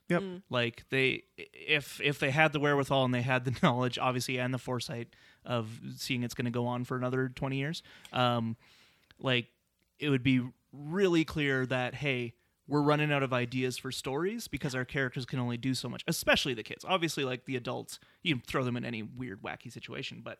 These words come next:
Speaker 2: No.
Speaker 3: the kids especially, you know, there's only so many stories you can do. And, like, hey, why don't we start doing, like, start season ten, Lisa's in junior high now.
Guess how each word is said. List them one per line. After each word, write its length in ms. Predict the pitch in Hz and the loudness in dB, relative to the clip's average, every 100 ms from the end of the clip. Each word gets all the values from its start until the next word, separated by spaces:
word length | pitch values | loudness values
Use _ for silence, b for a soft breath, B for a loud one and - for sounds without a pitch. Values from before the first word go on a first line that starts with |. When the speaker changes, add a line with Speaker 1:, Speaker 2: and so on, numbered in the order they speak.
| - | -16
Speaker 2:
No. 100 | 208 | -14
Speaker 3:
the 80 | 135 | -12
kids 280 | - 214 147 | 0 0 0
especially, 640 | 131 143 131 127 110 - b b b - | -4 -4 -4 -6 -10 -14 b b b -6
you 100 | 131 | -4
know, 120 | 120 | -2
there's 140 | 123 117 | -2 -2
only 260 | 135 135 | -4 -4
so 120 | 123 123 | -2 -2
many 140 | 120 | -4
stories 300 | 117 117 117 | -4 -8 -10
you 60 | - | -10
can 120 | 120 | -6
do. 320 | 156 127 127 b b b | -2 -2 -4 b b b
And, 440 | - 123 120 120 117 | -4 -2 0 0 -2
like, 200 | 123 120 | -4 -2
hey, 260 | 165 123 | -2 0
why 180 | - 127 | -2 -2
don't 100 | 135 | -2
we 80 | 135 | -4
start 320 | 131 139 135 | -2 -2 -2
doing, 440 | 131 123 127 123 123 _ _ _ _ _ | 0 0 0 -2 -4 _ _ _ _ _
like, 240 | 131 123 123 _ _ | -6 -6 -8 _ _
start 320 | - - 139 - | -6 -4 -2 -2
season 240 | 175 143 | -2 2
ten, 320 | 156 170 214 - _ _ - 143 _ _ _ _ | 4 4 2 -6 _ _ -18 -18 _ _ _ _
Lisa's 360 | 156 151 156 139 | 0 2 0 0
in 100 | 139 | 0
junior 220 | 135 127 | 0 0
high 160 | 123 - | -2 -6
now. 200 | - | -12